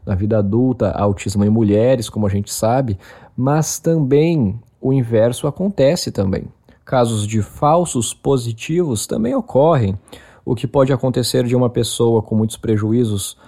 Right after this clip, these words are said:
na questão da socialização, como eu já falei aqui antes, essa pessoa pode ter passado a reinterpretar a sua vida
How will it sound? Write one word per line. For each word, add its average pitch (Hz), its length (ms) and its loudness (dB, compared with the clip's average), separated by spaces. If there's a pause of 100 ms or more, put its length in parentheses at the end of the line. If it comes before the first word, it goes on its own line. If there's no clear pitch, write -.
(340)
na 107 100 -4
questão 107 260 -4
da 104 80 0
socialização, 110 840 0
como 107 220 0
eu 101 60 0
já 101 120 -2
falei 104 260 0
aqui 107 240 -4
antes, 139 540 -4 (600)
essa 131 240 0
pessoa 147 480 2
pode 151 400 -2
ter 139 260 0
passado 123 520 0
a 113 60 4
reinterpretar 117 1300 0
a 110 40 0
sua 110 280 -2
vida 110 460 0